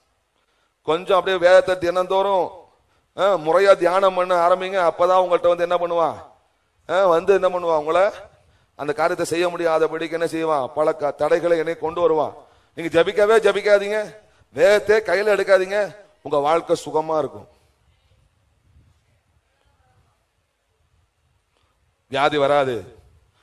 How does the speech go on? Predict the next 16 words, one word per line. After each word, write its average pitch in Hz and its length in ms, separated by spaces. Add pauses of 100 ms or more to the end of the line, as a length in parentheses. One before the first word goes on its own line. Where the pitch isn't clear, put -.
(180)
பலவீனம் 156 380
வராது, 139 680 (640)
எந்த 185 480
சேதமும் 180 380
இருக்காது. 143 420 (1000)
அதனால 175 360
நிறைய 170 300
பேர் 180 140
தைரியம் 160 380
கொண்டு, 151 320
ஜெபிக்காதனால 196 640
என்ன, 180 460 (920)
வேதத்தை 208 340
தியானம் 180 400
பண்ணாதனால 180 500
என்ன, 185 440